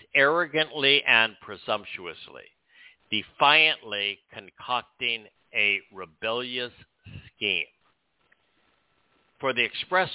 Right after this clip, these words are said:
purpose of conveying words under my reputation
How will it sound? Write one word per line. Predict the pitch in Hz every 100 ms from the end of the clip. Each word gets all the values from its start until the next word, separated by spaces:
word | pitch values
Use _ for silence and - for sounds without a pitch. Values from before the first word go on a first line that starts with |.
| -
purpose | 165 143 120 110 127
of | 101 -
conveying | 127 113 104 135 160 160 143 104
words | 107 104 101 110 _ - 269 - _ -
under | 127 127 113 107
my | 107 127 175
reputation | 175 156 147 151 139 - 127 117 -